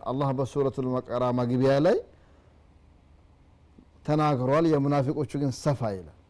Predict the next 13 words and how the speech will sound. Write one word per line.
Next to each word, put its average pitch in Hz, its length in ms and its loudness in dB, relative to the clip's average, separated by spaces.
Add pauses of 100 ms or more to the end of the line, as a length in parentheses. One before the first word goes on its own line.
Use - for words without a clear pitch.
(1800)
አሊፍ 151 260 2
ላም 156 320 2
ሚም 185 260 0
ዛሊከል 151 440 2
ኪታቡ 139 460 -2
ላ 131 160 0
ረይበ 127 240 0
ፊሂ 139 100 -2
ሁደን 135 200 -2
ሊልሙተቂን 127 520 -4
አለዚነ 131 320 -2
ዩእሚኑነ 131 260 -4
ቢልገይብ 143 320 0